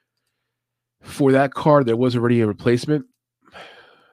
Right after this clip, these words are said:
There was one fight already changed. Hopefully there's not any more fight changes because it's annoying after you do a whole fight breakdown, then you change it on you.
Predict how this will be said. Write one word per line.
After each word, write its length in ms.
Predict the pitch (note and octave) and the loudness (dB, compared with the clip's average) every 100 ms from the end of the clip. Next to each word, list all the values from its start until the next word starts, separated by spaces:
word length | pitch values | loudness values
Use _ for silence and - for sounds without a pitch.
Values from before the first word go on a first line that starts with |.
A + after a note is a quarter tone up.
| _ | _
There 100 | - | -14
was 160 | F#2+ G2+ | -14 -8
one 160 | G#2 | -8
fight 220 | G2+ A2 G#2 | -4 -2 -2
already 220 | G2+ G2+ | -2 -6
changed. 500 | - G2 G2+ A#2+ - | -8 -8 -10 -12 -12
Hopefully 340 | - G#2 - | -8 -6 -6
there's 140 | G2 G2 | -8 -8
not 160 | F2+ - | -10 -10
any 140 | G#2 | -10
more 240 | G2+ G#2+ G#2 | -8 -10 -10
fight 260 | - G2 | -8 -10
changes 400 | - A#2 A2+ A#2 | -8 -12 -12 -14
because 300 | A#2 - F2+ | -16 -18 -18
it's 120 | D#2+ F2 | -16 -14
annoying 380 | F#2+ G#2+ A#2 | -8 -6 -6
after 140 | F2 F2+ | -10 -12
you 40 | |
do 140 | F2 F2+ | -10 -10
a 20 | |
whole 140 | F#2 | -10
fight 240 | - D#2 D#2 | -12 -14 -12
breakdown, 500 | A2+ B2+ - B2 A2+ | -10 -10 -10 -10 -10
then 100 | G2+ | -14
you 80 | A2+ | -16
change 260 | - G#2+ A2+ | -14 -12 -10
it 100 | A2 | -10
on 140 | A2+ | -10
you. 140 | B2+ | -14